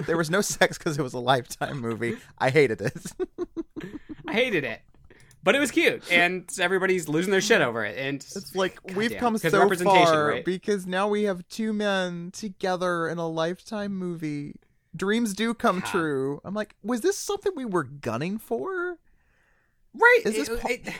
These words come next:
Speaker 1: is this part of the gay agenda? 'Cause I, I didn't get that
Speaker 2: I
Speaker 1: pamphlet. I didn't get that.
Speaker 2: I guess so, 'cause there's been, like, five of 'em this,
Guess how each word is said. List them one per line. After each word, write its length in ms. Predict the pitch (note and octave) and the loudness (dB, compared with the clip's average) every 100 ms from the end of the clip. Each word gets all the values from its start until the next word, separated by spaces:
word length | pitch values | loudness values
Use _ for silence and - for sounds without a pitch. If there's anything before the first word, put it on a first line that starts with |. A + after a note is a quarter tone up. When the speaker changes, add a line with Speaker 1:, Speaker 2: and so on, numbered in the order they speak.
| - | 0
Speaker 1:
is 140 | A3 | 4
this 140 | G#4+ - | 4 2
part 320 | - A3 D4+ | 4 4 4
of 120 | D4 | 0
the 100 | C#4 | -4
gay 260 | E3 A3 A3+ | 0 2 2
agenda? 440 | D3+ E3+ G#3 F#4+ A4 A#4+ G4+ | 0 -2 -2 -2 -2 -4 -8
'Cause 160 | - A3 - | -2 -2 0
I, 220 | G#3+ A#3+ | 0 0
I 120 | - A#3 | 0 0
didn't 220 | F#4 B3+ | 0 0
get 160 | A#3+ B3 | -2 4
that 180 | G#3 - | 4 4
Speaker 2:
I 120 | - _ _ | -8 _ _
Speaker 1:
pamphlet. 460 | - G#3+ D#3 G2+ _ - | -6 -6 -4 -8 _ -8
I 80 | E3 | -6
didn't 180 | F3+ F#3 | -6 -8
get 140 | - | -6
that. 220 | B2 D#2+ _ _ _ _ _ - | -6 -6 _ _ _ _ _ -6
Speaker 2:
I 100 | F#4 | -4
guess 320 | C#4 B3+ - | -2 -2 -2
so, 560 | G#3+ A#3+ A2+ A#2 - - | 0 0 0 -4 -8 -10
'cause 100 | F#3 | 0
there's 140 | C#4 B3+ | 2 2
been, 100 | C#4 | 0
like, 140 | D#3+ | 2
five 280 | - D3 A#2+ | 4 4 2
of 80 | G#2 | -6
'em 220 | F2+ F2+ | -12 -14
this, 260 | - C3 | -6 -4